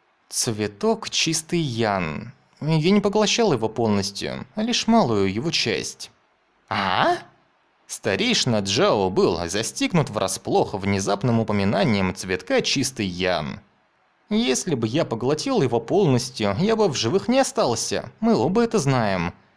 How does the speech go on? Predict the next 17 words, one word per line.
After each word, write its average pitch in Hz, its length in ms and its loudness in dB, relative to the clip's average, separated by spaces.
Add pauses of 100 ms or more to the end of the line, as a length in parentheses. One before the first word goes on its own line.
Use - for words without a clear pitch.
(160)
Измельчив 151 680 0
цветок 127 500 -2
до 117 140 0
состояния 139 680 2
порошка, - 680 -2
я 208 200 0
употребил 139 680 0
ровно 160 300 2
столько, 123 540 0
сколько 202 340 -2
мое 202 200 4
тело 214 300 0
способно 139 520 -2
выдержать». - 680 -4 (600)
«И 220 180 4
это 262 240 -2
все?» 185 560 0